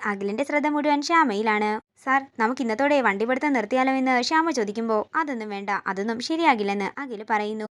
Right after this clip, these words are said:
അപ്പോഴാണ് അഖിൽ തന്നെയാണ് ശ്രദ്ധിച്ചിരിക്കുന്നതെന്ന് ശ്യാമ മനസ്സിലാക്കുന്നത്. പെട്ടെന്ന് തന്നെ ശ്യാമ വണ്ടിയിൽ നിന്നും ഇറങ്ങുകയാണ്. "സാറ് കൊള്ളാലോ. സാറ് എന്തുവാ ശ്രദ്ധിച്ചത്?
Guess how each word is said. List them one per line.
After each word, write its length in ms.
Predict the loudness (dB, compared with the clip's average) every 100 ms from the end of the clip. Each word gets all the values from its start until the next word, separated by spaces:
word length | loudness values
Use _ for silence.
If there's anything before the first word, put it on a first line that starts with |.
| -10
അപ്പോഴാണ് 440 | -4 2 2 2 2 0
അഖിൽ 220 | 2 2
തന്നെയാണ് 420 | 2 2 4 4
ശ്രദ്ധിച്ചിരിക്കുന്നതെന്ന് 840 | 2 -2 -2 -4 0 2 2 2 0
ശ്യാമ 300 | 2 2 2
മനസ്സിലാക്കുന്നത്. 760 | 2 0 0 0 0 0 2 2 0 -6 _ _ _ _ -6
പെട്ടെന്ന് 300 | -2 -2 -2
തന്നെ 200 | -2 -4
ശ്യാമ 420 | -4 -2 -2 0
വണ്ടിയിൽ 300 | -2 0 0
നിന്നും 260 | 2 0 -2 -6
ഇറങ്ങുകയാണ്. 680 | -8 -8 -6 -4 -2 -2 -4 -8 _ _ _ _
"സാറ് 200 | -2 0
കൊള്ളാലോ. 440 | 0 2 4 2 -2 -8 _ _ _ _
സാറ് 300 | 0 0 0 -2 -4
എന്തുവാ 320 | -6 -4 -2
ശ്രദ്ധിച്ചത്? 500 | -2 -2 -2 -2